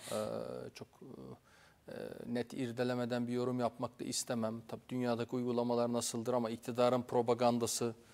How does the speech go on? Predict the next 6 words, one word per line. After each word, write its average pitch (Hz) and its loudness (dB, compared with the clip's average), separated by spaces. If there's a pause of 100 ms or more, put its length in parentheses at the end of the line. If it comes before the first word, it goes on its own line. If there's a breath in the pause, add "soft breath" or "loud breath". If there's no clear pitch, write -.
(540 loud breath)
İstanbul'u 123 2
yeniden 123 4 (160)
adeta, 113 4 (680 soft breath)
yani 120 2
Ayasofya'nın 123 4
içerisinde 120 2